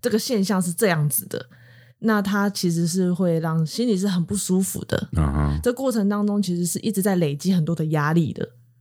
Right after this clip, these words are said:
Speaker 2: 哦，所以你觉得说很多女生其实应该是受到这个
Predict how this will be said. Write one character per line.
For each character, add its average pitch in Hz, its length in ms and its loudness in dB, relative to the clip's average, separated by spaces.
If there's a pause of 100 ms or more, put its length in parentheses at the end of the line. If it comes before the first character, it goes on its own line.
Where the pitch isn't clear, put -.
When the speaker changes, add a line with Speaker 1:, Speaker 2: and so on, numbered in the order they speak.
(420)
Speaker 2:
哦， 73 160 2
所 92 160 0
以 101 60 4
你 90 100 2
觉 80 240 0
得 82 80 4
说 82 320 2
很 69 220 -4
多 80 160 2
女 76 220 2
生 76 260 0
其 71 180 0
实 69 220 0
应 76 140 2
该 76 160 4
是 78 120 0
受 76 240 2
到 71 200 0
这 71 240 0
个 - 320 -2